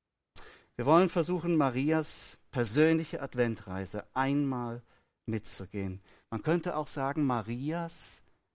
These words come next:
eigene Erlösungsgeschichte.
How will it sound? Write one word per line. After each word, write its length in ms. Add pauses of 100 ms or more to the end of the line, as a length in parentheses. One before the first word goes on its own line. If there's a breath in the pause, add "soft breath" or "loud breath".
(220)
eigene 640 (500)
Erlösungsgeschichte. 1600